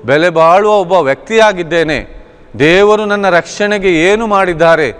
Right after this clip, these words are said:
ಈ ಎಲ್ಲ ವಿಷಯಗಳು ಪವಿತ್ರ ಗ್ರಂಥದಲ್ಲಿ ಲಿಖಿತವಾಗಿವೆ.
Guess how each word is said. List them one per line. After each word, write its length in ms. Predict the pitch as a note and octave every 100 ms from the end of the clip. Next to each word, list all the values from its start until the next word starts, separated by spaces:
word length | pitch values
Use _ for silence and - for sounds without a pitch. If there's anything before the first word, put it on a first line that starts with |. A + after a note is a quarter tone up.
| - - C#3
ಈ 80 | E3+
ಎಲ್ಲ 540 | F3 G3+ A3 A3+ A#3 A3+
ವಿಷಯಗಳು 560 | G#3 G#3+ G3+ F#3 F3+
ಪವಿತ್ರ 420 | E3 D#3 F3+ F3+
ಗ್ರಂಥದಲ್ಲಿ 560 | D3+ C#3 D#3 E3+ D3+ C#3
ಲಿಖಿತವಾಗಿವೆ. 920 | C3 C3+ F3 C#3 A#2 G2 G2 - -